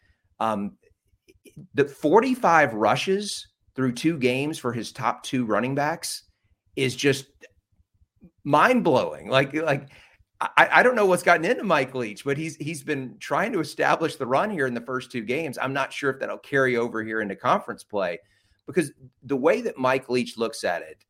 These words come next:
i-, is that balance is not close to a fifty-fifty run pass split. The way he looks at it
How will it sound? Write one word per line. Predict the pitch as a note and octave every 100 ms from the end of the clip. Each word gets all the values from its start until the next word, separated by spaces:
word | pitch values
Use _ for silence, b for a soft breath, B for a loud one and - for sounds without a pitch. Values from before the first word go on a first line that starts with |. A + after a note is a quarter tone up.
| B2
i-, | A2+
is | C3 G#2+
that | A2+ G#2+ G2+
balance | C3+ D3+ F#3+ D3 A2 - -
is | C3 G#2
not | A#2 C3 D3+ - _ _ _ _ _ _
close | - C#3 C#3 C3+
to | A#2
a | G#2
fifty-fifty | - C3 C3 G2 - A2+ - G2
run | F#2+ G#2+ G#2
pass | F#2+ F2+ D2+
split. | - C#3 C3 D2+ - _ _ _ _ _
The | C3+
way | E3+ E3+
he | D#3+
looks | G#3 D3+ -
at | B2 G2
it | F2